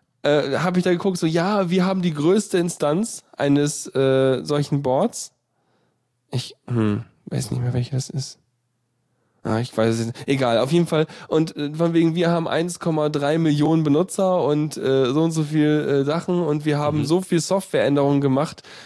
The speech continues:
Speaker 1: dass wir halt die ganzen Threads immer in statische H T M L-Seiten rendern, damit die überhaupt noch vom Server irgendwie, äh, bewältigbar sind. Und um jetzt mal zu den Schluss zu kommen, in in Ga-, bei Gaia Online kannst du dir deinen Avatar halt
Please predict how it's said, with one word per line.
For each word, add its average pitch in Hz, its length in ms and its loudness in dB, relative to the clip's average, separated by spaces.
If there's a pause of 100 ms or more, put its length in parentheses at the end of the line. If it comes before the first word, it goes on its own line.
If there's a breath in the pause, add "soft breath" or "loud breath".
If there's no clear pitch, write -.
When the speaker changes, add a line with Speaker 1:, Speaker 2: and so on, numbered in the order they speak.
(200 loud breath)
Speaker 1:
dass 143 240 -2
wir 151 140 2
halt 147 200 0
die 156 60 -6
ganzen 151 420 0
Threads 180 360 0
immer 151 500 0
in 156 240 0
statische 156 480 0
H 143 80 0
T 156 80 -2
M 139 60 -2
L-Seiten 143 400 0
rendern, 135 360 2
damit 139 240 0
die 143 60 -4
überhaupt 135 460 -2
noch 143 120 0
vom 135 180 -2
Server 143 360 0
irgendwie, 139 420 2
äh, 127 400 2
bewältigbar 135 600 0
sind. 127 260 -2 (640 soft breath)
Und 143 260 2
um 143 100 2
jetzt 156 160 2
mal 151 120 0
zu 151 120 -2
den 135 80 0
Schluss 190 260 0
zu 151 100 0
kommen, 143 340 0 (720 soft breath)
in 147 340 2 (380)
in 160 180 0
Ga-, 160 140 -2
bei 151 180 0
Gaia 165 340 2
Online 185 340 4
kannst 175 280 0
du 170 40 -2
dir 160 200 2
deinen 160 180 2
Avatar 143 640 0
halt 131 360 0